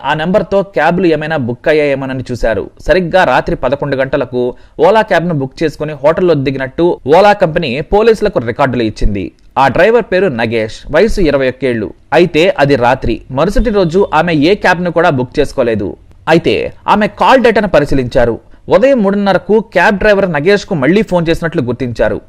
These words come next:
అంటే క్యాబ్ బుక్ చేసుకోకుండానే నగేష్కు ఫోన్ చేసింది. అంటే అతనే డ్రైవర్. ఆ తర్వాత ఆమె ఫోన్ మళ్ళీ నాలుగున్నరకు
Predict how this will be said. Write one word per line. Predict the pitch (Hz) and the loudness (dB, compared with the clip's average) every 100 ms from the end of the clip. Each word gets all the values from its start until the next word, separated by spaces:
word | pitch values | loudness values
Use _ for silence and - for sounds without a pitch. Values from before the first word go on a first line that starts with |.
| - | 0
అంటే | 170 156 95 90 - - - | 2 2 0 -4 -12 -16 0
క్యాబ్ | 196 254 147 | 2 2 2
బుక్ | 156 147 202 | -2 -2 -2
చేసుకోకుండానే | 185 190 175 160 147 139 131 - - - | 0 0 0 0 -2 -2 -4 -6 -14 -4
నగేష్కు | 135 185 247 - 208 | -2 4 4 2 -6
ఫోన్ | - 147 139 | -2 -2 -2
చేసింది. | 123 - 98 90 - | -4 -2 -4 -6 -6
అంటే | 156 165 170 202 - - 143 | -6 -2 -2 -4 -10 -4 -2
అతనే | 170 202 202 | 0 0 0
డ్రైవర్. | 113 120 117 110 - - _ - | 2 2 2 0 -2 -18 _ 0
ఆ | 185 208 | 2 4
తర్వాత | 247 247 240 - 160 | 4 4 2 0 0
ఆమె | 165 151 | 0 0
ఫోన్ | 190 139 170 | 0 2 0
మళ్ళీ | 175 240 190 | 2 2 2
నాలుగున్నరకు | 165 196 190 185 | 2 2 0 -2